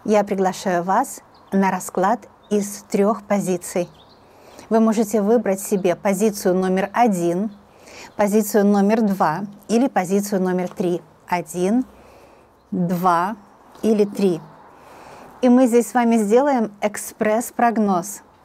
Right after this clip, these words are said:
что очень срочно хочет сказать вам ваша судьба, что очень срочно хочет сказать вам ваша дорога жизни. Вселенная, Творец.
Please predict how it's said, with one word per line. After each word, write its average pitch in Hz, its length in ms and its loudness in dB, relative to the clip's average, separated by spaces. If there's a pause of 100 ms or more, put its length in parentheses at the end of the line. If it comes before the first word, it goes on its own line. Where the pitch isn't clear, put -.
(720)
что - 400 2
очень 262 400 2
срочно 190 600 0
хочет 202 360 0
сказать 190 580 -2
вам 190 480 -2 (240)
ваша 190 380 -2
судьба, 175 400 -4 (920)
что - 240 0
очень 220 380 2
срочно 226 480 0
хочет 202 300 -2
сказать 202 400 -2
вам 196 120 0
ваша 190 280 -2
дорога 190 480 -2
жизни. 175 480 -6 (1400)
Вселенная, 202 800 0 (120)
Творец. 190 600 -2